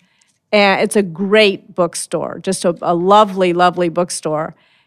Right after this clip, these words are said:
And my kids are now in second grade, and I saw the exact same thing happen to them. Just actually, just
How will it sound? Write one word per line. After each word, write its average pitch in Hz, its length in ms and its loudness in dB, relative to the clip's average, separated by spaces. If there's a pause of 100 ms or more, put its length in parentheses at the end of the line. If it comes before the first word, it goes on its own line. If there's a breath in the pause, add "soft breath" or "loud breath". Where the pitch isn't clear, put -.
(100)
And 202 580 4
my 196 160 2
kids 208 380 2
are 196 100 4
now 180 360 4
in 180 160 -2
second 175 400 -2
grade, 160 480 -4
and 175 520 0
I 175 180 4
saw 208 260 4
the 208 100 4
exact 190 480 2
same 180 360 -2
thing 170 340 -4
happen 170 520 -2
to 190 120 -6
them. 185 460 2 (400 soft breath)
Just - 320 0
actually, 233 540 2
just 233 360 -6